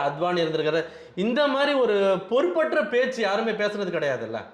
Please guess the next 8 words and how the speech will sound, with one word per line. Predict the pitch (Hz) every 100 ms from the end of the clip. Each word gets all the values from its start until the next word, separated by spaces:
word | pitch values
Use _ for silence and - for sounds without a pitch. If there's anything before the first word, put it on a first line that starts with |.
| - - -
அது | 190 214
மோடியோட | 175 196 302 330 285 220
பேச்சு | 220 262 262
வந்து | 240 220 262 233
ப-, | 175 185 180 175 170
பல்வேறு | 190 240 262 233
தரப்புலையும் | 208 233 254 294 254 240
வந்து, | 262